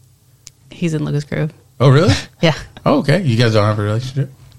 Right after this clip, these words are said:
Speaker 1: Not a super close one.
Speaker 2: Gotcha. Feel like you missed out on anything?
Speaker 1: No.
Speaker 2: That's awesome. See? Stepdads have a role. That's what I'm talking about.
Speaker 1: <laughs>
Speaker 2: So, Cody, whenever you were growing up, um, you said you're a third generation,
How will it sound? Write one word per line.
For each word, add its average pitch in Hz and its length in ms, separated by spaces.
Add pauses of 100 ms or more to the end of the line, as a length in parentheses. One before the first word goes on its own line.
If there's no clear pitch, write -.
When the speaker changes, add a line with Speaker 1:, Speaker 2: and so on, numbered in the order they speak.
(220)
Speaker 1:
Not 156 160
a 151 40
super 151 240
close - 300
one. 170 200 (440)
Speaker 2:
Gotcha. 123 480 (400)
Feel - 180
like 78 160
you 78 80
missed 78 200
out 80 160
on 82 100
anything? 87 300 (560)
Speaker 1:
No. 185 100 (1040)
Speaker 2:
That's - 160
awesome. - 420
See? 117 300
Stepdads 113 600
have 113 120
a 107 80
role. 127 400
That's - 160
what 107 60
I'm 117 80
talking 76 340
about. 85 200 (240)
Speaker 1:
<laughs> 254 520
Speaker 2:
So, 113 380 (120)
Cody, 160 360
whenever 131 340
you 131 160
were 101 300 (200)
growing 107 300
up, 87 260 (440)
um, 82 580
you 104 80
said 104 180
you're 101 120
a - 40
third 117 240
generation, 101 920